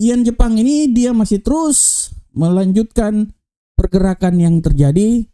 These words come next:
melemah terus, tapi hati-hati, siap-siap dia balik lagi untuk naik.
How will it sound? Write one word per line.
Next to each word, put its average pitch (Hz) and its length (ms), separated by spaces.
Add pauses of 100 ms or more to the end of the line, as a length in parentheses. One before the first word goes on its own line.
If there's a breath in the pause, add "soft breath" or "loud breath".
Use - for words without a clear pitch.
(540)
melemah 220 480
terus, 320 560 (160)
tapi 190 400
hati-hati, 175 800 (560)
siap-siap 208 640
dia 190 160
balik 165 480
lagi 165 240
untuk 147 240
naik. 123 320